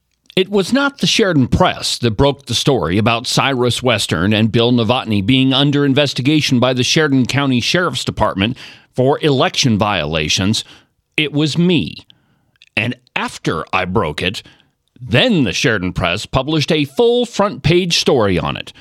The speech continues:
They clearly had all the information. They had the police report. So why didn't they f-,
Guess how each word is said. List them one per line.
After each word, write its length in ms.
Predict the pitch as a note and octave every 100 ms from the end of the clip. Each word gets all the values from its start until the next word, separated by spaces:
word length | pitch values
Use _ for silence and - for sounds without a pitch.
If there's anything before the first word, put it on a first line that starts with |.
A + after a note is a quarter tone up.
| - _ _ -
They 180 | C#3 G#3
clearly 560 | - D#3+ A3 G2 F#2+
had 220 | C3 B2+
all 160 | B2+ C#3
the 180 | B2+ C3+
information. 640 | C3+ A#2 G2+ G#2+ - E3+
They 140 | A#2+
had 240 | A2 D3+ C#3
the 60 |
police 440 | G#2 C3 B2 A#2 -
report. 460 | F#2+ - D2+ G#2+ - - -
So 340 | - B3+ A3+ F3+
why 340 | A#3 D4 D#4
didn't 320 | G3+ B2+ F#2+
they 140 | F#2 A2+
f-, 200 | -